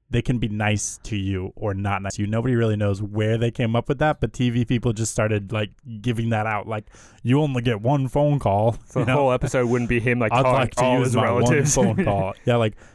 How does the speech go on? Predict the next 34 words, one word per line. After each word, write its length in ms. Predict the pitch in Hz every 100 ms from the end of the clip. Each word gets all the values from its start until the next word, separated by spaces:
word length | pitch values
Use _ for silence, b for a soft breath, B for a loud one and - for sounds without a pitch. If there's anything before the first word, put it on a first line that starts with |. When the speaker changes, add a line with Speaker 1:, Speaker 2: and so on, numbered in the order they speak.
| b
Speaker 1:
you 100 | 123
can 80 | 131
call. 380 | 123 120 113 98
Sometimes 500 | - 127 113 117 101
they 80 | 107
let 120 | 107
you 40 |
call 220 | 101 110 101
a 60 |
bunch 280 | 90 104 98
of 80 | -
people. 300 | 104 107 101
Sometimes 500 | - 104 98 95 92
you 60 |
don't 120 | 104 107
get 120 | 139
any 160 | 165
phone 180 | 127 113
calls. 400 | 101 98 98 -
It's 160 | 120 -
just 240 | 110 -
how 160 | 113 104
it 60 |
is. 360 | 98 98 - - 107
Speaker 2:
Rip, 320 | 170 196 -
man, 240 | 98 131
that 100 | 151
sucks. 440 | - 135 165 - 120
Speaker 1:
<laughs> 20 |
Yeah, 200 | 131 107 - B B B
which 220 | 156 135
makes 240 | 175 165 -
sense 340 | - 143 113
because 380 | - 127 131